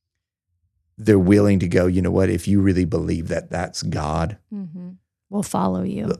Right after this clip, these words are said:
Speaker 1: like, like, we'll follow,
Speaker 2: Mm-hmm.
Speaker 1: like, 'cause
Speaker 2: We'll
Speaker 1: we know,
Speaker 2: support.
Speaker 1: and
Speaker 2: Yep.
Speaker 1: we know that this is risky,
Speaker 2: Yep.
Speaker 1: but,
Speaker 2: I'm so
Speaker 1: like,
Speaker 2: grateful
Speaker 1: we
Speaker 2: for
Speaker 1: don't
Speaker 2: those
Speaker 1: wanna
Speaker 2: guys.
Speaker 1: miss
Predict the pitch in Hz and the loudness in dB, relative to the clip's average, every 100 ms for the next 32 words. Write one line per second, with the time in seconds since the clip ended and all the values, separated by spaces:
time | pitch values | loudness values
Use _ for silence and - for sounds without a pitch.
0 | - 98 - - 92 87 98 95 76 - | 0 2 2 2 2 2 2 2 0 0
1 | 76 76 69 - - 98 107 107 120 107 | 2 4 2 4 4 4 4 6 6 6
2 | 101 95 92 - _ _ _ _ - 107 | 4 2 -4 -6 _ _ _ _ 0 2
3 | 107 - - 113 101 98 107 101 - 98 | 2 -2 0 4 6 6 4 0 0 -2
4 | 92 101 90 - 87 82 85 208 202 - | 4 4 4 0 0 0 -4 -6 -6 -6
5 | _ _ 113 104 104 85 - 107 107 90 | _ _ -6 4 6 4 0 -4 -2 0
6 | - 98 110 95 - - 117 120 117 107 | 2 4 4 4 -2 2 4 4 4 4
7 | 95 98 101 110 90 - - | 4 2 2 2 2 0 -4